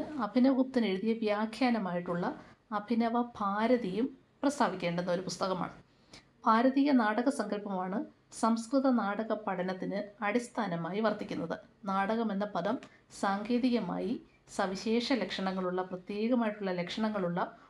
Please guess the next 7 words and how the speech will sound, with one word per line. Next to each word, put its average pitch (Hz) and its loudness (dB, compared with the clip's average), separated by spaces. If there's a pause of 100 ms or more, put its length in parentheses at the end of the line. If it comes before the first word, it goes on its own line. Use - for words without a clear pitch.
(140)
ഒരു 214 2 (160)
രംഗപ്രയോഗത്തെ, 208 0
അതായത് 196 -2
സ്റ്റേജിൽ 208 -2
അവതരിപ്പിക്കുന്ന 202 -4 (300)
ഒരു, 196 -2
ആ, 202 -4